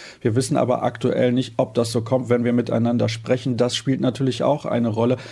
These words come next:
Warum hast du denn dieses Gefühl? Du hast ja auch zuletzt mit Alfred Gislason gesprochen. Ihr von Handball Insight habt als Erste vermeldet, dass Fabian Wiede nicht an der W M teilnehmen wird, beziehungsweise da gibt's natürlich auch andere Hintergründe. Er hatte eine schwerwiegende Schulterverletzung und musste sich einer Operation unterziehen,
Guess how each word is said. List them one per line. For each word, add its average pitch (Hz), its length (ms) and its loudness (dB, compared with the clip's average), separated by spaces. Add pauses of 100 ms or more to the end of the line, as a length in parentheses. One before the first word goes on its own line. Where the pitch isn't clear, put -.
(140)
Warum 131 300 2
hast 175 180 0
du 208 60 0
denn 151 180 2
dieses 117 260 -2
Gefühl? 120 300 0
Du 113 100 4
hast 117 160 2
ja 131 100 4
auch - 100 0
zuletzt 127 340 0
mit 131 140 -2
Alfred 120 340 0
Gislason 151 480 0
gesprochen. 135 540 -2
Ihr 127 120 2
von 117 200 0
Handball 120 280 0
Insight 123 380 -2
habt 117 160 -4
als 113 140 -4
Erste - 280 -2
vermeldet, 117 520 2 (340)
dass 117 160 0
Fabian 117 480 0
Wiede 139 220 0
nicht 139 200 2
an 135 100 0
der 127 180 2
W 127 60 2
M 131 200 0
teilnehmen 127 540 2
wird, 123 260 -2
beziehungsweise 113 580 0
da 113 140 2
gibt's 117 220 -4
natürlich 113 360 -2
auch 113 140 -4
andere 127 320 2
Hintergründe. 120 600 0
Er 113 60 2
hatte 117 200 -2
eine 113 220 2
schwerwiegende 120 480 2
Schulterverletzung 123 920 0
und 120 120 0
musste 117 240 -2
sich 113 160 -2
einer 120 220 0
Operation 117 640 -2
unterziehen, 117 560 -2